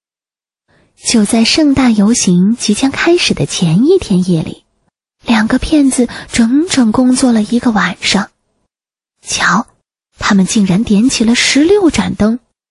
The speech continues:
整个房间灯火通明。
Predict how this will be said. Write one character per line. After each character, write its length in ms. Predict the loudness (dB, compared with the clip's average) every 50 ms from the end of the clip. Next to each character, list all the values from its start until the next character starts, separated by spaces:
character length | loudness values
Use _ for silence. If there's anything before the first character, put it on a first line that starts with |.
| _ _ _
整 300 | -2 0 2 2 2 2
个 220 | 2 2 2 2 2
房 280 | 2 2 2 2 2
间 280 | 2 2 2 2 2 0 -6 -14 -18 -6 -2
灯 320 | 0 2 2 2 0 0
火 280 | -2 -2 -2 -2 -2 -2
通 260 | -2 -2 0 2 4
明。 260 | 4 4 2 2 0